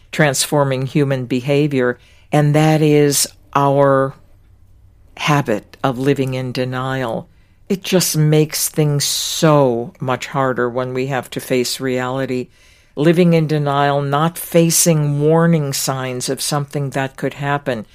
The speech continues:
assuming that if we don't think about it, it will go away. This is not something that is helpful at all. We have the strength, we have the power within us to face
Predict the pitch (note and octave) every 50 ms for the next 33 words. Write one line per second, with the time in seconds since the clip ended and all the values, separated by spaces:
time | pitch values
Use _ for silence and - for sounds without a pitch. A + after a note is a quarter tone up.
0 | - _ _ - - D3+ - - - - F#3 F3+ F3 F3 E3+ D#3+ D#3+ D3+ C3+ D3+
1 | D3+ D3 D3 D3 D3 D3 - _ _ _ _ _ - - D#3 D#3 - D#3+ D#3 D3+
2 | D#3 D3 D3 - - D#3+ D3+ D3 - C#3+ B2+ - C3 C3 C3 C3 C3+ C3 B2 C3+
3 | C3+ - C3+ C3+ C3+ C3 - C3+ C3 C3+ C3 B2+ B2+ B2+ C3+ C#3 C#3 C3 A#2 G#2
4 | - _ _ _ _ - - D#3+ D#3 - D#3 D3 - D#3+ D#3 D3+ D3+ D3 B2 -
5 | - - - - - - - - _ - - - - _ - - - - - _
6 | _ - - - - E3+ D#3 D3 - - C#3 C#3 C3+ B2+ C3+ C3 C3 B2+ B2 -
7 | - - - - C#3 C3 B2+ B2+ A#2+ B2 - - - - - _ - - _ -
8 | _ _ - - - - D3+ C#3 B2 - - - A2+ G2 F#2 - - - - _
9 | _ - C#3 C3+ C3 C3+ C3 C#3 C3+ C3 B2+ A#2 G#2+ - - - _ _ _ _
10 | _ _ - B2+ C#3 C3 D3 C#3+ C#3+ A2+ - A#2+ - - - - D#3+ E3 E3+ E3+
11 | E3 E3+ - C#3+ C3 B2+ C#3+ C3+ B2+ - - - - - - D3+ D3 C#3+ C#3+ C#3
12 | C3+ A#2+ B2+ B2+ B2+ - E3 F3+ F3+ F3 E3+ F3 E3+ - - - _ _ _ _
13 | _ _ - - - E3+ D#3 D3+ D3 D3 C#3+ C#3 C#3 C#3 C#3+ C#3 - _ _ -
14 | - - - - E3 D3+ B2 G2+ - - - - - -